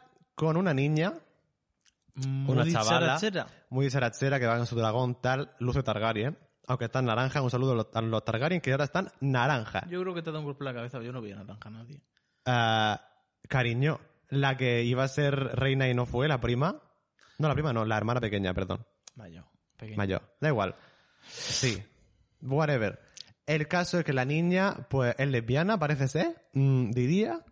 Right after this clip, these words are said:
Speaker 2: Sí, y como no sea, pues me caga en Dios, porque es, siempre han existido.
Speaker 1: Siempre han existido. A ver, la niña, pues, tiene su, su amiga, que es la hija del amigo del padre.
Speaker 2: De la mano del rey.
Speaker 1: Sí, que son Hightowers, un
Speaker 2: Agárramela
Speaker 1: saludo.
Speaker 2: con la mano.
Speaker 1: Claro.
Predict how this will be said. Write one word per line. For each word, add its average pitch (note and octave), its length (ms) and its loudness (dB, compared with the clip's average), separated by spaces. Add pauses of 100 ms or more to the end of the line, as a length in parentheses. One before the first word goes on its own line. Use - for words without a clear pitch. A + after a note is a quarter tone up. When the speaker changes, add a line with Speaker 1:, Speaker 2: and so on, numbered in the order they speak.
(240)
Speaker 2:
Sí, C#3 480 -6
y C3+ 120 -8
como C3 260 -4
no C3+ 120 -2
sea, B2+ 220 -2
pues C3 140 -4
me B2 120 -2
caga A2+ 200 -4
en G#2+ 80 -6
Dios, A#2 160 -4
porque A#2 360 -4
es, C3+ 140 0
siempre D3 420 -4
han D3 80 0
existido. B2+ 560 -2 (160)
Speaker 1:
Siempre C3+ 300 0
han C#3 40 2
existido. A2 440 -2
A A#2 80 2
ver, C3 240 0 (260)
la A#2 140 0
niña, D3 440 0
pues, A2 120 -2
tiene B2+ 220 0
su, G#2 500 0
su G#2+ 140 -2
amiga, C3+ 580 0
que A2 200 -2
es G#2+ 180 -6
la G#2+ 200 0
hija A#2+ 340 -2
del G2+ 180 0
amigo G2+ 260 0
del A2 140 0
padre. C#3 480 -2
Speaker 2:
De C3+ 120 -6
la B2 100 -2
mano C3+ 260 0
del A#2 140 -2
rey. A2 300 -8 (340)
Speaker 1:
Sí, G#2 280 -4
que A2 140 -6
son A2+ 140 0
Hightowers, A#2+ 600 -2
un B2 80 0
Speaker 2:
Agárramela C#3 360 4
Speaker 1:
saludo. C#3+ 140 2
Speaker 2:
con C3+ 100 0
la B2 100 0
mano. A#2+ 360 -4 (100)
Speaker 1:
Claro. G2+ 340 -2